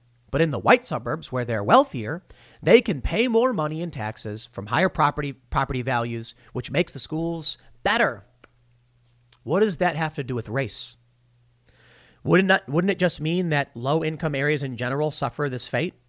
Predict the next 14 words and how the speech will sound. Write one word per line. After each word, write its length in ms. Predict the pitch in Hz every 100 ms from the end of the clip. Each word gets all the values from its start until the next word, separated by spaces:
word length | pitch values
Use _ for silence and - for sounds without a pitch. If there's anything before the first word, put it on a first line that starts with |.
| _ _ _ -
And 160 | 139
we 80 | 147
should 160 | 147 143
allocate 440 | 135 147 156 120
resources 600 | 117 135 - 151 156 156
from 200 | - 131
wealthier 360 | 113 131 135 127
areas 360 | 123 123 156
to 100 | -
poorer 320 | 120 - 127 117
areas 300 | 117 143 151
for 100 | 110
better 220 | 120 113
schools? 480 | - 110 147 165